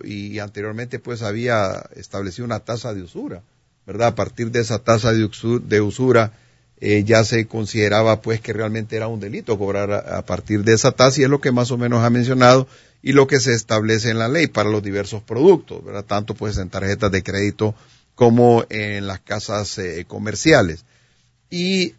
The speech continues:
efectivamente, pues, eh, eh, la tasa de interés, eh, a, a raíz de esta iniciativa del presidente y de esta revisión y de este llamado, eh, especialmente, pues, a los banqueros, ¿verdad? Que son los que en su mayoría, pues, tienen los recursos,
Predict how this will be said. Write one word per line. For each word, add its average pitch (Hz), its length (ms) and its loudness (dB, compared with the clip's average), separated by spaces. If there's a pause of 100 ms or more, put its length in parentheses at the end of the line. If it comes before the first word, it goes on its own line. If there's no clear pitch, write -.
efectivamente, 147 840 4
pues, 143 460 4
eh, 107 720 0 (960)
eh, 107 360 -2 (320)
la 120 280 -4
tasa 135 340 2
de 147 80 6
interés, 135 480 4
eh, 101 160 0
a, 107 220 -2
a 104 180 -10
raíz 104 300 -8
de 123 160 -2
esta 127 200 -6
iniciativa 120 720 2
del 98 140 2
presidente 123 720 0 (360)
y 117 80 -2
de 123 120 8
esta 160 220 6
revisión 151 680 4
y 135 40 2
de 123 120 2
este 143 240 0
llamado, 127 720 4 (200)
eh, 101 280 -6
especialmente, 131 640 -6
pues, 120 300 -6
a 98 40 -6
los 98 460 -12
banqueros, 117 560 4
¿verdad? 107 280 0 (320)
Que 110 80 -6
son 139 160 4
los 139 140 4
que 123 80 -4
en 110 60 -4
su 110 120 -10
mayoría, 107 540 -8
pues, 101 160 -12
tienen 117 320 -8
los 98 100 -4
recursos, 107 600 0